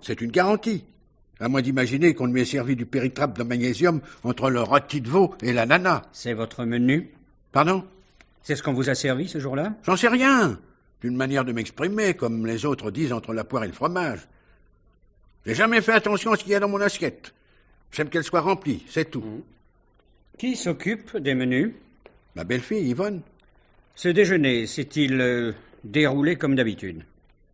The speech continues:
Speaker 1: Vous voulez savoir s'il n'y a pas eu d'incident ?
Speaker 2: Oui. Rien n'est-il intervenu qui n'était pas habituel ?
Speaker 1: Mais, eh, quel incident voulez-vous qu'il arrive quand les gens sont assis ?
Speaker 2: Donc, vous n'avez rien remarqué ?
Speaker 1: Rien ! Nous nous sommes mis à table à une heure,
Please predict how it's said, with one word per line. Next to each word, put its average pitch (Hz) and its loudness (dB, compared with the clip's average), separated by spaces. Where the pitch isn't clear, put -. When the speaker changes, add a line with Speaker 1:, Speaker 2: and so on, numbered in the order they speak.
Speaker 1:
Vous 123 -2
voulez 147 2
savoir 170 2
s'il 147 -2
n'y 143 0
a 139 2
pas 151 0
eu 156 4
d'incident ? 175 -2
Speaker 2:
Oui. 120 0
Rien 139 0
n'est-il 131 0
intervenu 131 0
qui - -6
n'était 123 -2
pas 127 -2
habituel ? 107 -6
Speaker 1:
Mais, 143 0
eh, 160 2
quel 151 -2
incident 156 -2
voulez-vous 139 0
qu'il 135 -4
arrive 151 2
quand 131 -4
les 131 0
gens 139 -4
sont 123 -8
assis ? 110 -6
Speaker 2:
Donc, 165 -4
vous 120 -14
n'avez 117 -4
rien 160 0
remarqué ? 143 -4
Speaker 1:
Rien ! 262 4
Nous 117 -4
nous 117 -2
sommes 120 -4
mis 123 0
à 117 2
table 131 0
à 110 -2
une 117 -4
heure, 226 2